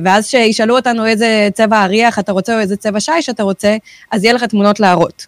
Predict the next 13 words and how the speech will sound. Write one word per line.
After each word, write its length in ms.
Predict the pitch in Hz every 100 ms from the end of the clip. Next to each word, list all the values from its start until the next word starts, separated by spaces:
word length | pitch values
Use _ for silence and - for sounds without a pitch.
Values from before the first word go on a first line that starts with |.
| 233
ואתה 240 | 190 180
גם 140 | 196 190
תוכל 240 | 190 226
להסתכל 380 | 226 233 294 339 320
ולנסות 480 | 202 190 196 175 208
לשלב 360 | 208 208 196 202
חומרים, 500 | 226 233 262 302 294 - - _ - _
אה, 60 | 208 190 185 185 180 180 180 180 180 180 _ - - 208
ו-, 60 | 202 -
ושם 360 | 202 240 233
זה 100 | 208
יהיה 180 | 202 190
קל. 260 | 190 180